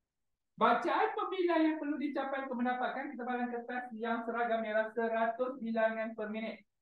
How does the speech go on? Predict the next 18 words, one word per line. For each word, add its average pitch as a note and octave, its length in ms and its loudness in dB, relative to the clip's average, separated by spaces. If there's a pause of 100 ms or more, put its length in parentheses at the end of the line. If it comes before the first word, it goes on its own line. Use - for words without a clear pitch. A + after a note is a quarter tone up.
(120)
Jika B3+ 320 -4
pembilang D#4+ 560 -2
menunjukkan C#4 400 -2
bacaan B3+ 440 -4
lebih D#4 400 0 (160)
rendah C#4+ 320 -2
daripada C4 320 -2
seratus C4 560 4 (240)
bilangan B3 560 -2
per A#3 80 -2
minit, A#3+ 360 -2 (240)
apakah C#4+ 440 -2
yang C4 240 -2
akan B3 120 -2
berlaku A#3+ 280 2 (160)
kepada A#3 360 2 (120)
ketebalan A3+ 800 2 (240)
kertas A3 440 0